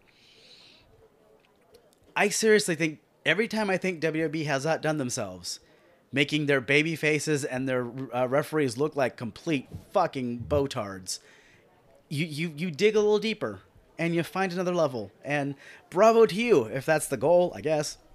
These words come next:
So now we have everyone in the cage except Yoshirai, and they try to pin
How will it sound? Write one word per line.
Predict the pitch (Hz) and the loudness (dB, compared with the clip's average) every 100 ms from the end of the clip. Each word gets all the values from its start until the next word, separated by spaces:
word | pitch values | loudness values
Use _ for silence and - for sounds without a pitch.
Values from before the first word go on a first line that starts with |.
| - - - - | -18 -14 -8 -8
So | - 226 | -2 2
now | 254 | 4
we | 208 | 6
have | 196 170 | 6 4
everyone | 165 160 | 2 2
in | 151 | 2
the | 156 | 0
cage | 156 151 139 | 0 2 2
except | 143 175 131 | 2 2 2
Yoshirai, | 139 135 147 123 117 120 - | 2 2 0 0 -2 -6 0
and | 147 151 147 | 2 2 2
they | 151 | 0
try | - 233 | 4 4
to | 233 | 4
pin | - 185 185 175 170 | 0 2 4 2 -2